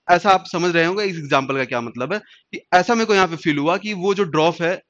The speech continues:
एक परसेंट भी उसका regret नहीं है मेरे को। मेरे को उसका एक परसेंट भी regret नहीं है कि मेरे को रु-, अ, रुका, रुकना पड़ा। और मैंने बहुत अच्छा किया और मैं, मतलब, खुश हूँ जो भी मेरा आया रैंक।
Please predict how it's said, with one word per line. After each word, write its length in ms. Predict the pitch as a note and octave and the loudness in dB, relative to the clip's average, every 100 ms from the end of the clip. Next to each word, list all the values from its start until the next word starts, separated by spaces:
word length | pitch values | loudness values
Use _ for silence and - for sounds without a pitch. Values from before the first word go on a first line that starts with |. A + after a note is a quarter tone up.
| - | -10
एक 180 | G3+ - | -6 -4
परसेंट 280 | F3 F#3 | -4 -4
भी 80 | F3+ | -4
उसका 200 | E3+ F3+ | -4 -4
regret 360 | D3+ C#3 C#3+ - | -2 -2 -4 -4
नहीं 160 | A#2+ | -6
है 60 | A2+ | -6
मेरे 120 | A2 | -8
को। 220 | G#2+ C3 _ _ _ | -12 -16 _ _ _
मेरे 80 | D3+ | -4
को 100 | F3 | -2
उसका 180 | F3 G3 - F3 | -2 -4 -2 -2
एक 140 | F3 | -2
परसेंट 240 | F3 F3 F3+ | -2 -4 -2
भी 80 | F3 | -2
regret 320 | E3 E3 - _ D3+ | 0 -2 -4 _ -4
नहीं 160 | D3 | -2
है 120 | E3+ | -2
कि 280 | F3+ F3+ E3 _ - | -6 -10 -14 _ -8
मेरे 100 | D3+ | -4
को 100 | D3+ | -4
रु-, 260 | D3 - | -6 -6
अ, 220 | C3+ C#3 C3+ | -2 -2 -2
रुका, 220 | C#3 C#3 | -2 -2
रुकना 360 | C3+ C#3+ D3+ | -2 -4 -2
पड़ा। 260 | C3 A2+ A2+ - - _ | -2 -4 -8 -12 -20 _
और 60 | B2 | -10
मैंने 160 | C3 A#2+ | -8 -2
बहुत 220 | C3 C#3 | -2 -2
अच्छा 180 | - C#3 | -8 -8
किया 240 | C#3 C#3+ | -4 -4
और 140 | C3+ | -2
मैं, 280 | B2+ B2+ B2 | -4 -6 -6
मतलब, 360 | B2 A#2+ B2+ A2+ _ _ _ _ _ _ _ _ _ | -8 -8 -10 -10 _ _ _ _ _ _ _ _ _
खुश 200 | - F#3 | -6 -4
हूँ 100 | F3 | -2
जो 120 | E3 D3+ | -2 0
भी 80 | |
मेरा 240 | D#3+ D3+ C#3 | 0 2 2
आया 140 | C#3+ | 2
रैंक। 240 | C3+ D3+ | 0 -4